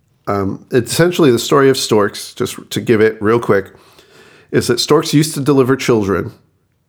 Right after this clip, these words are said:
but don't anymore. Now, now they deliver packages from cornerstore dot com. And, uh, this business is growing, and it's about to, the, um, the head stork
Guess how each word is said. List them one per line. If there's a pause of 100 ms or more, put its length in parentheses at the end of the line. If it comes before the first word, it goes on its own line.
(120)
but
don't
anymore.
Now,
now
they
deliver
packages
from (460)
cornerstore
dot
com. (480)
And,
uh,
this
business
is
growing, (580)
and
it's
about
to, (220)
the, (800)
um,
the
head
stork